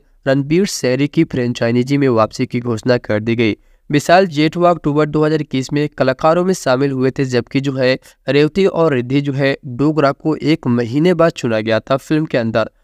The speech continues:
शाहरुख खान और ऋतिक रोशन ने कैमियो भूमिका में क्रमश पठान और मेजर कबीर जो है धालीवाला के रूप में अपनी भूमिका इसमें दोहराई है।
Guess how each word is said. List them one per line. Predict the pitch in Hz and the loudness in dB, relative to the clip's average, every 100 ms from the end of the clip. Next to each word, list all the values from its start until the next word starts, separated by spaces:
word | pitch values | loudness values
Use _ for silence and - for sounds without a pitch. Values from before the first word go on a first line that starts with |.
| _ _ | _ _
शाहरुख | - 147 151 160 | 0 2 2 2
खान | 165 156 160 | 2 2 2
और | 151 147 | 0 -2
ऋतिक | 135 - 160 156 | -2 0 0 2
रोशन | 135 127 143 | -2 -2 -2
ने | 143 | 0
कैमियो | 147 _ 120 123 139 | -2 _ -2 2 2
भूमिका | 123 117 117 135 | 0 -4 0 0
में | 131 127 | 0 -2
क्रमश | 120 120 139 - | -2 0 0 0
पठान | 165 156 160 | -4 0 0
और | 160 139 131 | 0 -2 0
मेजर | 117 117 120 110 - _ _ - | 0 -2 -2 -2 -4 _ _ -2
कबीर | 147 147 190 | 2 4 4
जो | 185 190 | 4 2
है | 196 | 2
धालीवाला | 151 139 151 151 127 139 | 0 -2 0 2 2 2
के | 147 151 | 0 -2
रूप | 127 120 | -2 -2
में | 135 | -2
अपनी | 135 131 131 | -2 -4 -4
भूमिका | 117 113 131 139 | -2 -2 0 0
इसमें | - - 151 147 | -2 -2 0 0
दोहराई | 120 110 110 123 | -2 0 0 0
है। | 127 110 | -2 -4